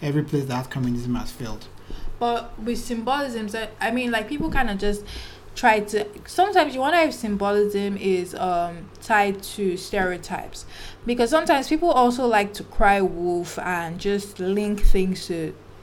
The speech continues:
Speaker 2: you know, their color or whatever it is. For instance, recently Halle Berry has been in the news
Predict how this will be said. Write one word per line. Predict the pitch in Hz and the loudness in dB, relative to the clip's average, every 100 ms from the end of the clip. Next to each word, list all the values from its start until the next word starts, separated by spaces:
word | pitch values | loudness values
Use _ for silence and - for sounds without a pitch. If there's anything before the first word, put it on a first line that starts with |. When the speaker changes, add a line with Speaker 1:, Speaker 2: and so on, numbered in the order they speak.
| - - | -20 -8
Speaker 2:
you | 202 202 | 0 2
know, | 185 170 | 2 -2
their | 160 170 | -4 -6
color | - 233 202 202 196 190 185 | 0 4 4 2 2 0 0
or | 175 | -2
whatever | 175 185 190 | -4 -2 -2
it | 196 - | -4 -4
is. | 196 180 - - - - | -4 -4 -8 -18 -18 -4
For | 294 | 2
instance, | 330 415 - 233 226 240 | 2 2 0 0 0 -4
recently | 277 294 247 226 | -4 -2 0 0
Halle | 214 208 | 2 2
Berry | 202 220 240 254 | 2 2 2 4
has | 226 190 - | 4 2 -2
been | - 180 180 | -4 -4 -4
in | 185 190 180 | -4 -4 -2
the | 185 | -2
news | 190 196 202 190 190 | 0 0 2 0 -2